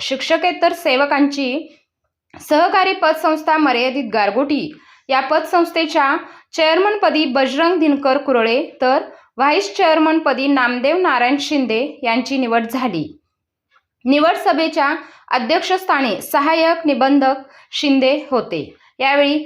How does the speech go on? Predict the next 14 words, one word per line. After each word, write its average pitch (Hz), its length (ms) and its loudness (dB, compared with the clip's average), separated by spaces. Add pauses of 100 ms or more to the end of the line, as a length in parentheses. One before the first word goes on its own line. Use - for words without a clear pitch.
(200)
माजी 269 320 0
जिल्हा 349 280 2
परिषद 302 400 0
सदस्य, 277 600 0 (240)
युवक 277 360 0
नेते 277 540 -2 (280)
राहुल 285 380 2
बजरंग 269 420 0
देसाई, 240 520 -2 (340)
कोल्हापूर 330 440 2
जिल्हा 294 340 0
मुख्याध्यापक 302 720 0
संघाचे 247 500 -2
उपाध्यक्ष 269 640 -2